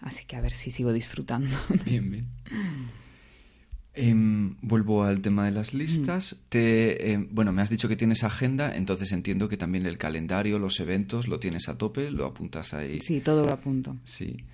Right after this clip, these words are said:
Speaker 2: Bueno, yo esto no tiene ningún sentido para ti. Eh, a lo mejor en, en Canarias. Yo me he hecho una lista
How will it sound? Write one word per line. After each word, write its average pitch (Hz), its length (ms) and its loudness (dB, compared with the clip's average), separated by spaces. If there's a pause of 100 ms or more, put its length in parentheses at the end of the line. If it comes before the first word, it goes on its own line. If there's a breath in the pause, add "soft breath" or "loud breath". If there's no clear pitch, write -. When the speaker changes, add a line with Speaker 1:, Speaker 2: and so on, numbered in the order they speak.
(760 soft breath)
Speaker 2:
Bueno, 120 300 2 (140)
yo 117 160 6
esto 120 260 4
no 110 140 4
tiene 104 240 4
ningún 98 260 4
sentido 92 380 2
para 101 260 2
ti. 185 240 2 (400 loud breath)
Eh, - 280 0
a 95 100 -4
lo 95 80 2
mejor 101 560 2 (100)
en, 95 1040 4
en 95 260 2
Canarias. 123 720 0 (420 loud breath)
Yo 123 160 6
me 139 100 8
he - 20 4
hecho 139 180 2
una 135 240 4
lista 165 600 0